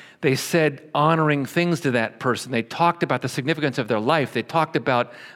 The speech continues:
the legacy that they're leaving. It was all about the significance of the life that they had lived. But that's not happening here. The people who are guarding Jesus are playing a dice game. They're playing a dice game for a seamless robe.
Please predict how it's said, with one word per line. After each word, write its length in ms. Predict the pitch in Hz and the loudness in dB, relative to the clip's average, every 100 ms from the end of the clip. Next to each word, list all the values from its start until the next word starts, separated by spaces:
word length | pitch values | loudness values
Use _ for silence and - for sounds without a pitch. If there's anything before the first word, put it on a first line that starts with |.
| - | -2
the 100 | 120 | 2
legacy 560 | 127 156 151 151 151 | 4 2 2 -2 0
that 140 | 127 127 | 0 -2
they're 100 | 113 | 0
leaving. 400 | 120 120 104 98 | 0 0 -2 -4
It 100 | 123 | -4
was 140 | 113 | -2
all 220 | 139 160 | 2 4
about 280 | 151 143 131 | 4 2 0
the 60 | - | -2
significance 640 | - 131 160 175 135 - | -4 0 0 0 -4 -4
of 100 | 127 | -2
the 80 | 113 | 0
life 200 | 120 123 | 0 0
that 140 | 113 | -2
they 60 | 104 | -2
had 100 | 98 | -2
lived. 340 | 104 90 - - _ _ _ _ _ _ _ _ _ _ _ _ _ _ - - | -2 -4 -8 -20 _ _ _ _ _ _ _ _ _ _ _ _ _ _ -20 -16
But 100 | - | -4
that's 180 | 113 127 | -2 0
not 100 | 143 | -2
happening 420 | 117 151 123 95 | 0 -4 -2 -6
here. 340 | 82 80 - - _ _ _ _ _ _ | -6 -12 -14 -20 _ _ _ _ _ _
The 80 | - | -8
people 260 | 127 143 113 | -2 0 0
who 60 | |
are 80 | 101 | -2
guarding 400 | 98 120 127 104 | 0 0 0 -2
Jesus 580 | 95 127 98 87 - - _ _ - - _ _ _ _ | -2 -2 -2 -6 -8 -14 _ _ -20 -20 _ _ _ _
are 40 | |
playing 220 | - 131 | -4 -4
a 40 | 90 | 0
dice 260 | 123 127 | -2 -2
game. 280 | 90 78 73 - _ _ _ _ _ _ _ _ _ _ _ _ _ _ _ _ - | -6 -10 -14 -20 _ _ _ _ _ _ _ _ _ _ _ _ _ _ _ _ -20
They're 60 | 135 | -10
playing 200 | 135 98 | -6 -6
a 40 | |
dice 320 | 117 131 131 | -2 -2 -2
game 280 | - 107 101 | -2 -4 -4
for 100 | 98 | -6
a 60 | 90 | -10
seamless 520 | - 120 113 92 - | -6 -4 -4 -6 -4
robe. 400 | 117 98 80 | 0 0 -2